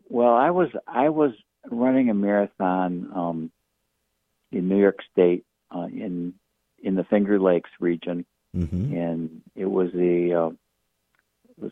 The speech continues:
Speaker 1: called the Wine Glass Marathon, and I, I was, I was in prime, prime condition. I was ready to, to, to run my fastest
Speaker 2: Mm-hmm.
Speaker 1: marathon. At that point, I think I had run,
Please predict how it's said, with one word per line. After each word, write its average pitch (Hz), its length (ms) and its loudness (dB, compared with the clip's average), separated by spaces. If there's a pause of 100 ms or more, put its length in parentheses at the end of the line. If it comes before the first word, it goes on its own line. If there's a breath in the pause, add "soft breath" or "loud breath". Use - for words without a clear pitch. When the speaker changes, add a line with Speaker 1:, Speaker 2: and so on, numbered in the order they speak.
Speaker 1:
called 95 420 2
the 85 400 -4
Wine 98 400 0
Glass 92 280 2 (120)
Marathon, 85 760 -4
and 82 200 -8
I, 98 160 -2 (120)
I 95 140 4
was, 135 200 2 (220)
I 117 120 -4
was 110 240 2
in 85 200 -2
prime, 92 460 -2 (720)
prime 113 340 2
condition. 85 600 -4
I 110 160 -4
was 87 220 0
ready 87 340 2
to, 80 180 -4 (540)
to, 82 340 0 (160)
to 80 200 0
run 98 220 4
my 82 200 0 (160)
fastest 95 520 0 (360)
Speaker 2:
Mm-hmm. 98 300 0
Speaker 1:
marathon. 87 640 0 (840)
At 95 180 -2
that 107 220 6
point, 104 320 2
I 90 60 2
think 95 280 -6
I 95 60 -4
had 87 160 0
run, 92 520 0